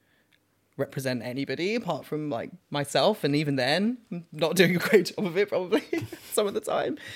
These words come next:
Once I kinda understood that, you know, I felt, and I still really try, but I was, like, so kinda hard on myself that, like,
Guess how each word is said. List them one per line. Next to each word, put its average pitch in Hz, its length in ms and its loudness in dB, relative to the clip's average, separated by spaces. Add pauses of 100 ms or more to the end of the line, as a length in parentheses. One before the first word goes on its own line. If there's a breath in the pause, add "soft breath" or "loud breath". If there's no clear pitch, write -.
(280 loud breath)
Once 185 180 2
I 226 60 4
kinda 190 160 2
understood 147 380 0
that, 190 260 0 (360)
you 156 80 -2
know, 139 200 2
I 135 60 0
felt, 147 340 0 (680)
and 165 120 -4
I 175 60 -2
still 247 440 0 (100)
really 143 640 0
try, 127 640 0
but - 260 0 (200)
I 156 180 2
was, 143 200 -2
like, 143 160 0
so 165 720 4
kinda 151 220 0
hard 151 240 2
on 151 80 2
myself 131 420 0
that, 110 100 -2
like, 110 280 -4